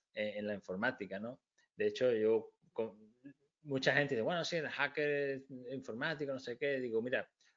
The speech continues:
¿cuál es la, la, la técnica más común y más efectiva que existe de, de hacking?", ¿vale? Y todo el mundo, bueno,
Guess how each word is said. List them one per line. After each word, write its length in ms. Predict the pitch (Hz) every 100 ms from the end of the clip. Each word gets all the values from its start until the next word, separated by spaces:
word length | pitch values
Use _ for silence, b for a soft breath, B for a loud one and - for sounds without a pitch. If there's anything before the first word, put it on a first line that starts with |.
| b
¿cuál 160 | - 127
es 80 | 143
la, 520 | 156 120 110 98 - -
la, 680 | 113 104 95 90 85 82 - _ _ - -
la 180 | 107 104
técnica 380 | 131 143 139 139
más 280 | 131 127 -
común 420 | - 123 123 117
y 80 | 110
más 160 | 107
efectiva 600 | 113 - 98 - 143 104
que 100 | 104
existe 460 | 101 - 117 - 110
de, 220 | 98 95
de 120 | 92
hacking?", 420 | 95 - - 95 90
¿vale? 280 | 107 135 185
Y 40 |
todo 180 | - 107
el 60 | 107
mundo, 500 | 113 117 113 131 -
bueno, 240 | 110 104